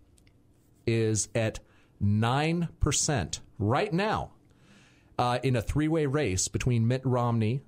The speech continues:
who probably will be the Republican nominee, Barack Obama, and Gary Johnson. Gary Johnson right now today, even with, uh, you know, the, the Ron Paul supporters still, still out there,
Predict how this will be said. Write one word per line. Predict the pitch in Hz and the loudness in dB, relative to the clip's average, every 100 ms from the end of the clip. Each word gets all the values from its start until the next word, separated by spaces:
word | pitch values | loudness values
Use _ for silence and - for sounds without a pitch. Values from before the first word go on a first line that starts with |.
| - | -2
who | 107 104 104 95 - - - | 0 0 0 -2 -8 -20 -6
probably | - 135 131 117 107 | -2 0 0 0 0
will | 113 127 | 0 0
be | 107 110 | 0 0
the | 98 | 0
Republican | 101 92 98 95 101 | 0 0 0 0 0
nominee, | 95 92 98 95 80 - - - - - | 2 2 0 0 -2 -6 -20 -20 -20 -4
Barack | 113 110 113 127 | 0 2 0 0
Obama, | 131 107 113 101 87 92 - - _ _ _ _ | -2 0 0 0 0 0 -2 -12 _ _ _ _
and | 110 | -2
Gary | 101 98 101 | 2 2 0
Johnson. | 92 98 87 90 | 0 0 0 0
Gary | 92 147 180 | 0 0 0
Johnson | 151 147 135 113 98 | 0 0 0 0 0
right | 123 170 170 | 0 0 0
now | 160 160 | 0 0
today, | 143 131 139 131 80 | 0 0 0 0 -2
even | 120 131 151 139 | -2 0 -2 -2
with, | 131 135 131 113 101 - - - - - | 0 2 2 0 -2 -8 -20 -20 -20 -8
uh, | 107 107 104 | -2 0 0
you | 104 120 | 0 2
know, | 101 | 2
the, | 98 104 101 | 0 0 0
the | 104 104 | 0 2
Ron | 98 110 127 131 | 2 2 0 2
Paul | 131 117 | 0 0
supporters | 101 - 131 120 104 | 0 2 2 2 0
still, | - 127 117 107 - | 0 0 0 0 -2
still | 90 - 110 - | -4 0 0 0
out | 135 156 | -2 0
there, | 95 80 | 0 0